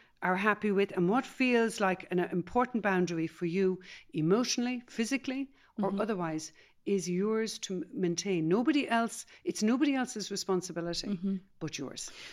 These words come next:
Speaker 2: But what I have noticed, okay, is one,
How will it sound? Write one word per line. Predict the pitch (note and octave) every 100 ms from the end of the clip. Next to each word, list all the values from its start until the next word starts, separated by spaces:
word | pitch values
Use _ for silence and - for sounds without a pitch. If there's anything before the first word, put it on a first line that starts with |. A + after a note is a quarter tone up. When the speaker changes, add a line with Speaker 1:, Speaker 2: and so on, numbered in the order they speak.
| - -
Speaker 2:
But | A3+
what | G#3+
I | A3+
have | C#4+ C4+ B3+ B3+ A3+ -
noticed, | G#3 G#3 F#3+ G3 F3 - - - -
okay, | F3+ - F3
is | - F3 E3+ -
one, | A3 F#3+ G3 C4+ D#4